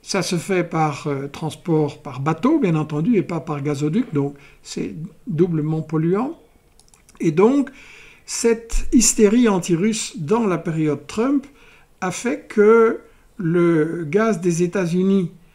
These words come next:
euh, qui, euh, coûte cinq virgule cinq dollars par, euh, unité,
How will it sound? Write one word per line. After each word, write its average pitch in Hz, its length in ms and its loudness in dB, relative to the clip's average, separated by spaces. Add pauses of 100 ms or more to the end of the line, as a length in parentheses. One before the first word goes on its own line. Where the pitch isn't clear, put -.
(300)
euh, 143 360 4 (100)
qui, 180 420 0
euh, 123 240 -8
coûte - 500 -2 (340)
cinq 208 680 -2
virgule 185 440 0
cinq 185 340 -2
dollars 170 680 -2
par, 165 480 -6
euh, 160 240 -8
unité, 170 680 2